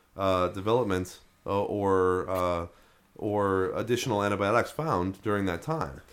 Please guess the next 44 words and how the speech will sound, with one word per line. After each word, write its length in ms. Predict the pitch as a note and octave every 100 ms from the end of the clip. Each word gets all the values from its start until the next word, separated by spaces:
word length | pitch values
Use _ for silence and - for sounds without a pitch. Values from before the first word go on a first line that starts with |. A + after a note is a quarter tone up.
| - -
So 180 | - B2
for 80 | B2+
the 100 | A#2
past 360 | - C#3 C3 C#3+
thirty 180 | B2
years, 480 | G#2 A#2+ D3+ A2+ G2+
we've 160 | A2 G#2+
been 140 | G2+
using 200 | A#2 A2+
the 60 | F#2
same 380 | - A2 F#2 E2+
ones. 580 | A#2+ G#2 - - - - _ _ _ _ _ _ _ _
So, 340 | - C3 A2+ -
I 60 | A2+
mean, 120 | A#2+
it 80 | B2+
is 160 | F3+
cool 160 | - C3
that 80 | A2
there's 160 | G#2
a 80 | G2+
focus 680 | - D3+ - A2 F#2+ - - -
now 640 | G#2 F#2 F2+ F2+ F#2 F#2
on 400 | - G2 G2 G2 -
trying 260 | A#2 A#2 A#2
to 80 |
discover 400 | G#2 - A2+ G#2
some 220 | F#2 F#2 F#2
other 360 | C#3 G2+ D#2+ - - _
drugs 420 | - G2+ F2 F2 -
that 140 | F#2
might 300 | G#2 G2 -
work 260 | G#2 A#2+ A#2+
in 60 |
the 80 | F#2+
same 220 | - F#2+
capacity 640 | F2+ - B2+ A2+ - A2+ G2
that 120 | D#2+
don't 200 | F#2+ F#2+
have 160 | F2+
the 60 | D#2+
tolerances. 800 | - D#3+ A#2 E2 - G2 - - - - - - - - _ _ _ _ -
And, 360 | A#2+ A#2+ F#2+ A2 - - _ -
um, 600 | G2+ G2 F#2+ F#2+ F#2